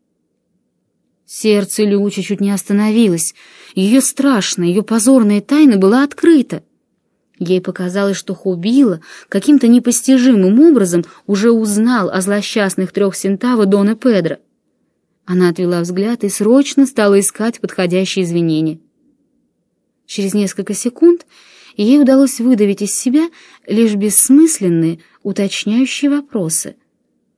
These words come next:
«Не такая, говоришь? А какая? Какая другая?» Хубила не ответил, но зачем-то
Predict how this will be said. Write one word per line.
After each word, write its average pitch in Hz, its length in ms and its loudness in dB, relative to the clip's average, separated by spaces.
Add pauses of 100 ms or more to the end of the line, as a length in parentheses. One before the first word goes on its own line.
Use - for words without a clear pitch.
(1300)
«Не 196 180 -2
такая, 240 460 -4
говоришь? 175 520 -4 (1080)
А 180 120 -12
какая? 185 600 -8 (1000)
Какая 311 420 -2
другая?» 170 480 -8 (1400)
Хубила 190 460 -2
не 240 180 0
ответил, 170 540 -8 (480)
но 190 100 0
зачем-то 185 720 -4